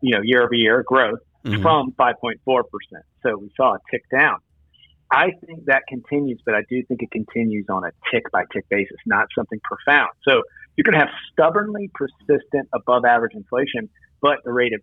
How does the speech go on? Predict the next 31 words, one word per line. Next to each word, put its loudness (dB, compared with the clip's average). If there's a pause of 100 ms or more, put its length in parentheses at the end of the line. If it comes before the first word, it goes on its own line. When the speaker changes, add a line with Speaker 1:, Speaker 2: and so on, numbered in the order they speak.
(120)
Speaker 1:
change -4
direction 0 (160)
is 0 (200)
downward. -2 (380)
Now, 4
long-term 2
inflation -6
is -16
what -12
you -8
gotta -2
think -8
about 0
as -4
well, 4
which -8
is -18 (160)
secular 0
inflation. -12 (760)
And 0
to 2
put 2
on 4
my 2
economics 2
hat 0
for -2
a -2
second, -6
that 2
rel-, -4